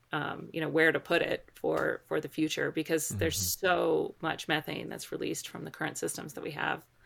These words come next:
Speaker 1: from those, those cesspools that I was talking about.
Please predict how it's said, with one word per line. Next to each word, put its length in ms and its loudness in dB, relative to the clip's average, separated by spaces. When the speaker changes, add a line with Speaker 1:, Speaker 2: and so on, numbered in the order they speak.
Speaker 1:
from 180 -10
those, 260 -2
those 240 0
cesspools 640 0
that 120 -6
I 40 -4
was 100 -8
talking 300 -4
about. 280 -4